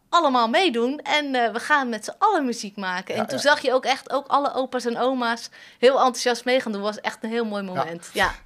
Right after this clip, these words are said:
Speaker 2: En wat we natuurlijk allemaal weten, dankzij professor Scherder, hè,
Speaker 1: Mhm.
Speaker 2: is de, ja,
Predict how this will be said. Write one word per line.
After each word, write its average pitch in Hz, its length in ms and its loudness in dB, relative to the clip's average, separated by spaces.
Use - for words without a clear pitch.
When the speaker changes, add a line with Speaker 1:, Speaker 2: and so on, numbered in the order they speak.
Speaker 2:
En 185 140 4
wat 165 140 4
we 151 60 -2
natuurlijk 147 300 -2
allemaal 139 180 4
weten, 165 320 4
dankzij 147 340 4
professor 147 440 -2
Scherder, 214 520 6
hè, 185 180 4
Speaker 1:
Mhm. 185 400 -10
Speaker 2:
is 185 240 0
de, 160 360 -4
ja, 139 280 2